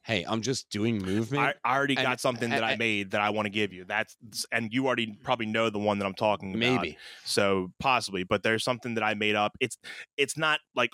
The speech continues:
Speaker 2: all finished and done, but it's enough inspiring that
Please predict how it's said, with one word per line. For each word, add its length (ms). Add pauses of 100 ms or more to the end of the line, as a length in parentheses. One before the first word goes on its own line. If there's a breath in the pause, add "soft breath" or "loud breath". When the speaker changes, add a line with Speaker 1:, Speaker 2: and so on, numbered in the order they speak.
Speaker 2:
all 240
finished 340
and 160
done, 320
but 240
it's 160
enough 400
inspiring 720
that 200